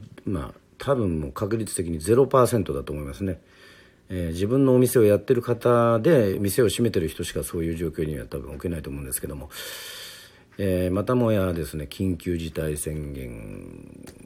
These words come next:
が、まあ、延長されて、えー、鹿児島県もですね、えー、まん延防止、ね、えー、いわゆるまん防というのがですね、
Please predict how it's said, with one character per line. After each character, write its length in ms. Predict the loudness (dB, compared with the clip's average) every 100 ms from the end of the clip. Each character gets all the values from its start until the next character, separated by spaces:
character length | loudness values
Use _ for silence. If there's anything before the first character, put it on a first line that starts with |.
| -16 -2
が、 120 | 2
ま 380 | 2 0 -6 -12
あ、 220 | -16 -14 -10
延 140 | -6
長 120 | -4
さ 140 | -2 0
れ 140 | 0
て、 420 | 2 6 6 4 -4
え 260 | -6 -6 -4
ー、 20 |
鹿 120 | 0
児 100 | 0
島 220 | 2 2
県 220 | 2 2
も 100 | 0
で 80 | -4
す 120 | -6
ね、 220 | -6 -6 -10 _ -20 -20 -20 -20 -20 -20 -20 _ _ _ _ _ _ _
え 240 | -12 -10 0
ー、 20 |
ま 100 | 6
ん 80 | 8
延 160 | 8 8
防 120 | 6
止、 260 | 4 -2 -6 _ _ _ _ _ _ _ _ _ _ _ _ -20 _
ね、 320 | 2 2 2 -4 _ -8
え 200 | -6 -4
ー、 20 |
い 40 |
わ 120 | -2 -2
ゆ 80 |
る 60 | 0
ま 160 | 2 4
ん 120 | 4
防 180 | 2 -2
と 140 | -4
い 80 | -4
う 80 | -4
の 120 | -6
が 100 | -8
で 80 | -10
す 140 | -10
ね、 100 | -10